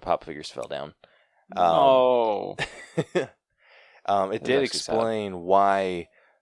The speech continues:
Speaker 1: um, why Guy f-,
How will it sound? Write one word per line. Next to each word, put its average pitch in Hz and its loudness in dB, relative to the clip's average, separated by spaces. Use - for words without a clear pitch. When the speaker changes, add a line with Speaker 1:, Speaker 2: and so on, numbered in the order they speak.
Speaker 1:
um, 82 0
why 95 2
Guy 85 2
f-, - -16